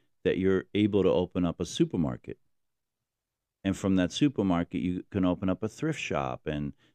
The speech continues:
so on and so forth. Stuff that be-, that starts now becoming,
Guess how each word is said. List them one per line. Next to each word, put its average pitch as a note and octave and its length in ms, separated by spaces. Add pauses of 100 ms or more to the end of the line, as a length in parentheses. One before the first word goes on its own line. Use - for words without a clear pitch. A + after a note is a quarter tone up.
so C#3+ 300
on B2 160
and G2 80
so D3+ 200
forth. D2 280
Stuff - 280
that A2 180 (160)
be-, G2+ 160 (420)
that F#2+ 180
starts A2 400
now F2+ 160
becoming, D#2+ 720